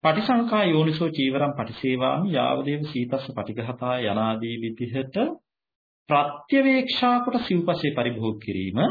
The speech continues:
තමයි ප්‍රත්‍ය සන්නිශ්චිත සීලය කියලා කියන්නේ.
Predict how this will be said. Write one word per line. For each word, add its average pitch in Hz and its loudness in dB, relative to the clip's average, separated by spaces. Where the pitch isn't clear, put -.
තමයි 107 0
ප්‍රත්‍ය - -4
සන්නිශ්චිත 107 -6
සීලය 95 -6
කියලා - -12
කියන්නේ. - -12